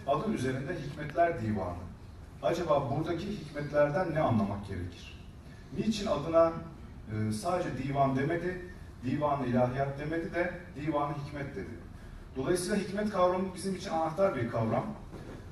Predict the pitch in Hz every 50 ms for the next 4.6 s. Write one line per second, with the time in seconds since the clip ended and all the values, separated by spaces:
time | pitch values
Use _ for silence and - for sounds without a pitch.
0 | - - 131 147 - - - - - - - - 175 202 208 196 175 160 156 190
1 | 220 214 - - - - 147 147 147 147 151 156 165 180 175 180 202 208 208 202
2 | 143 139 131 123 123 123 - 123 120 120 123 123 120 - - 107 101 95 95 -
3 | - 101 92 92 92 - - - - - - - - - - - - - - -
4 | - - - - - - 139 143 147 160 165 180